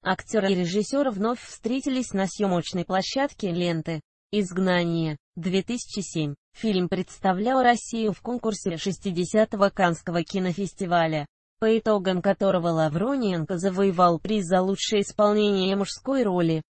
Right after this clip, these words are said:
С большой силой зрелый драматический талант Лавроненко раскрылся в телесериалах Сергея Урсуляка "Ликвидация",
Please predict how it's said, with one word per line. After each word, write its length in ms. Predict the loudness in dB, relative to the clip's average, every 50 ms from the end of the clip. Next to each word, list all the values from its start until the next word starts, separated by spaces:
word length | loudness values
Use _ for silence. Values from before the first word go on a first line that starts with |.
| _ _ _ _ _ _
С 80 | -4 0
большой 480 | 2 2 2 2 0 -2 0 0 0
силой 400 | 0 -2 -4 -2 0 0 0 0
зрелый 500 | -2 -2 0 2 2 4 4 4 2 0
драматический 880 | 0 0 0 2 2 2 0 -2 -4 -8 -6 -6 -8 -8 -6 -6 -6 -4
талант 460 | 0 0 2 2 2 2 0 -2 -2
Лавроненко 840 | 0 0 0 0 0 -2 -2 0 0 2 2 0 0 0 0 2 2 2
раскрылся 600 | 2 0 -2 -4 -2 0 0 0 0 0 -2 -2
в 80 | -2
телесериалах 840 | -2 -4 -2 -2 -2 -4 -4 -4 -2 2 2 2 4 4 2 2 0
Сергея 520 | -2 -4 -2 -2 -2 0 0 0 2 2 0
Урсуляка 680 | -2 -4 -6 -6 -2 -2 -2 -2 -2 -2 -2 -4 -4 -6 _ _ _ _ -4
"Ликвидация", 960 | -2 -2 -2 0 0 0 2 4 4 4 4 2 0 -4 -8 -6 -6 -6